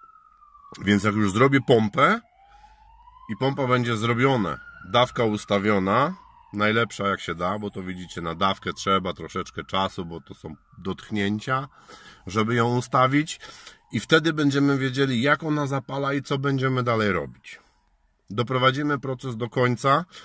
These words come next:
ponieważ ona po płukance traci ciśnienie, prawdopodobnie za dużo nagarów miała i teraz już się tam ukosują pierścionki w niej. Ale to wam wytłumaczę, już na spokojnie.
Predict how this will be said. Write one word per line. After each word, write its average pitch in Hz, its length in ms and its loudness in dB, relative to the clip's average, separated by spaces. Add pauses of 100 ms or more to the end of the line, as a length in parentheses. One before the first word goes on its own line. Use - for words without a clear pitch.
(200)
ponieważ 143 420 0
ona 135 260 -4
po 139 140 -2
płukance 127 520 -4
traci 135 460 -2
ciśnienie, 120 840 -2 (340)
prawdopodobnie 135 1200 -2
za 110 220 2
dużo 139 320 4
nagarów 110 520 0
miała 113 540 2
i 123 160 -10
teraz 123 360 -4
już 117 160 -10
się 113 260 -8
tam 104 360 0
ukosują 107 640 -4
pierścionki 98 760 -6
w - 140 -20
niej. - 160 -20 (600)
Ale 165 220 4
to 185 140 0
wam 165 180 0
wytłumaczę, 123 640 -2
już 127 200 -4
na 127 120 0
spokojnie. 139 760 2